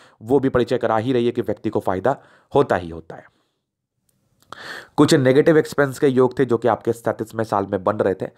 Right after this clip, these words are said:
उसका कुछ दिक्कत आया होगा। ये इतनी ताकतवर नहीं है कि आपको बहुत परेशानी दे दे, लेकिन हाँ, इसमें थोड़ी सी नेगेटिव एक्सपेंस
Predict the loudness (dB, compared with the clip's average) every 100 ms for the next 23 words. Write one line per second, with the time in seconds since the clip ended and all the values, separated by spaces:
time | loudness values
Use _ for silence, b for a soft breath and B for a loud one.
0 | b b -14 -4 -2 -2 -4 -2 0 4
1 | 2 2 0 2 0 -2 -2 -2 -2 -2
2 | -4 -4 -6 -4 -4 -4 -6 -8 -8 -8
3 | -12 -4 -2 0 0 0 -2 -8 B B
4 | B -4 -2 -2 -2 -2 2 0 4 4
5 | 4 2 2 2 4 2 0 -2 -2